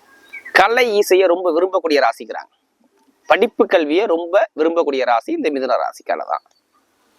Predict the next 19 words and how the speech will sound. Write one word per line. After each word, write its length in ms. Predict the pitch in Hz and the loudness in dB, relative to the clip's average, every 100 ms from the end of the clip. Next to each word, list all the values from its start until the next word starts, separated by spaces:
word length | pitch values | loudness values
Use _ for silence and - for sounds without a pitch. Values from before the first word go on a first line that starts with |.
| _ _ _ _ _ _ _ _ - 440 - - | _ _ _ _ _ _ _ _ -20 -20 -20 0
நல்ல 160 | - 247 233 | 2 2 0
ஒரு 80 | 165 185 | 2 2
தன்மானமான 680 | 202 240 233 226 220 214 226 | 2 2 2 2 2 2 2
ஒரு 80 | 185 156 | -2 0
குணம் 180 | 196 208 | 0 0
இருக்கும் 220 | 151 139 | -2 -10
மிதுன 160 | 143 131 | -6 -4
ராசிக்காரங்கள்ட்ட. 540 | 117 110 98 82 - _ _ _ _ _ _ _ _ _ _ _ _ _ _ _ | -6 -8 -16 -20 -20 _ _ _ _ _ _ _ _ _ _ _ _ _ _ _
இதுலயுமே 380 | 127 - 180 208 320 196 302 | 4 4 2 0 0 0 0
நல்ல 200 | - 440 370 | 2 4 4
ஒரு 120 | 175 123 87 73 | 2 -2 -8 _
பயங்கரமான 480 | 131 180 214 202 202 220 165 | 0 2 0 2 0 2 0
குணம் 140 | 190 | 0
இருக்கும். 200 | 160 139 127 | -2 -4 0
யாருக்கிட்ட 340 | 147 151 143 131 131 | 0 -2 -6 -4 -4
எப்படி 180 | 143 135 | -4 -2
நல்லவனா 340 | 143 156 151 147 | 0 0 0 -4
கெட்டவனா 280 | 143 151 147 | -2 -2 -2
சொல்லி 120 | 160 | -6